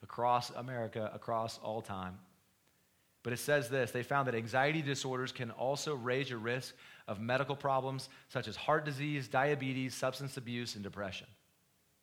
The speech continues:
What does that say? You worrying about whether or not God cares about you is literally killing you. It's literally killing you. It's definitely killing our kids. My guess, it's so much higher than that.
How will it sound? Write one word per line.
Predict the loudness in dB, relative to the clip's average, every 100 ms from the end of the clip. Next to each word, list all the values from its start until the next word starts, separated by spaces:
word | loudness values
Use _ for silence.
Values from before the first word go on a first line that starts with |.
| _ _ -20 _
What | 0 2
does |
that | 2 0
say? | 0 0 -2 -6 -16 -20 -10
You | -4 0 0 0 -2 -4
worrying | -6 2 4 4 2 -2
about | -2 -2 0
whether | 0 0
or | 0
not | 0 0
God | -2 -2
cares | -2 -2 -2
about | -4 -4 -6
you |
is | -8 -6
literally | -4 -2 -2 -4
killing | -4 -6 -6 -8
you. | -14 -20 _ _ _ _ _ _ _ _ _ _ _ _ _ _ _ _ _ _ _
It's | -6 -4
literally | -2 2 4 2
killing | 0 0 0 -2
you. |
It's | -6 -4
definitely | -4 -4 -8 -8
killing | -8 -8
our | -12
kids. | -16 -16 -16 -16 -18 _ _ _ _ _ _ _ _ _ _ _ _ _ _ _ _ _ _ _ _ _ _ _ _ _ _ _ _ _ _ _ _ _ _ _ -2
My | 2 4
guess, | 4 2
it's | -2 -4
so | -2 -2 -2
much | -4
higher | -6 -6
than | -8 -10
that. | -12